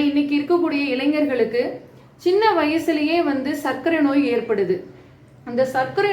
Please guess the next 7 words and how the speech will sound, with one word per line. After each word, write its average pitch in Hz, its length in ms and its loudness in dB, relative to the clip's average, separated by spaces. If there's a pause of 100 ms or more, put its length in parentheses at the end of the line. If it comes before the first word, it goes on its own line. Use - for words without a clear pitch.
நோய் 339 200 4
அப்படிங்கிறது 254 560 0 (680)
கணையத்துல 339 560 2
மட்டும் 302 320 0
ஏற்படக்கூடிய 277 500 -2 (100)
பிரச்சனை 269 380 -2
கிடையாது, 226 540 2